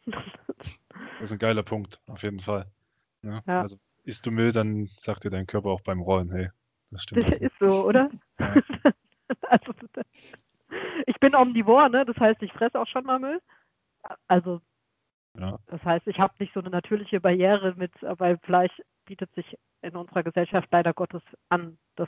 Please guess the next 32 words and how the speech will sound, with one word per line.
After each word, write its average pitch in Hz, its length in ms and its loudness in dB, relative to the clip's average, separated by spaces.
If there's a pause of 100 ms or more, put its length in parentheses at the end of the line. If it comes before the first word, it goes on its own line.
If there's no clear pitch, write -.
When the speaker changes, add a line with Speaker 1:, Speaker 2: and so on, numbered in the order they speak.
Speaker 1:
du 170 160 -16
Speaker 2:
Ja. 202 260 0
Speaker 1:
mehr 175 240 2
an 175 120 -2
Müll 190 180 2
gerätst. 160 380 0 (600)
Ist 170 140 -12
ja 170 100 -2
so, 165 180 -8
ne? 180 220 -8
Also 170 220 -8
ich 160 60 -12
esse - 140 -8
auch - 80 -12
mal 170 100 -2
einen 165 80 -6
Döner. 170 300 -2 (1000)
Ähm, 160 320 -2 (140)
<laughs> - 680 -4 (920)
und, 165 380 0
ähm, 165 360 -2 (340)
ja, 180 180 4 (120)
das 156 160 -10 (440)
ist - 140 -16
halt 151 180 0
einfach, - 460 -6 (760)
hast - 220 -4
du 175 60 -6
gleich 170 280 2 (440)
auf 175 160 0
der 185 120 0
Matte. 180 320 -6